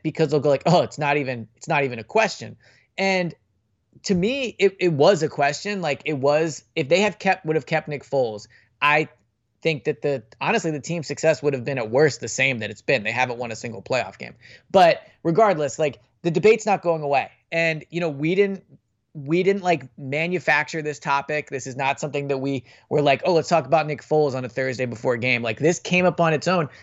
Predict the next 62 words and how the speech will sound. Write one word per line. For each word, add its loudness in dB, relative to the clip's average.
And 4
honestly, 2
it's -2
gonna 0
keep -6
coming -4
up. -2
Like, 2
it 2
was 6
talked 0
about 2
today 2
on 2
all 0
the 0
national -6
shows. -12
Like, 0
people 6
are 4
gonna 0
come -6
out 0
and -6
talk 2
about -4
it -12
because 0
it's -8
compelling, -2
it's -8
interesting, -4
and 2
there's 2
truth -2
to -2
it. -8
And 0
that's 2
why 2
it's -2
gonna -8
continue -8
to -6
come -6
up 0
until 2
Carson 0
puts -2
this -2
behind -4
him. -12
I 2
thought 0
he -4
started -6
to -12
put -6
it -6
behind -4
him -4